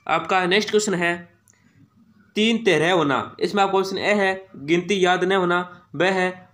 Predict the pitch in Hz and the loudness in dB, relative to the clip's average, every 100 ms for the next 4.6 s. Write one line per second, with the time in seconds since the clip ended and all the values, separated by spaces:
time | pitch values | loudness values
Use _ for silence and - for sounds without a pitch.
0 | - 120 123 131 165 175 180 - - - | -8 0 2 2 0 -2 -4 -8 -16 -4
1 | 196 196 180 - - 156 160 - 180 180 | -2 0 -2 -6 -6 -4 -2 0 0 0
2 | 180 - 156 147 175 190 190 190 - - | -8 -4 -2 0 0 2 0 -4 -12 -4
3 | 156 175 165 143 117 104 - - 208 208 | -2 0 0 0 -2 -6 -14 -4 -2 0
4 | 190 180 185 180 - | -2 0 -2 -2 -12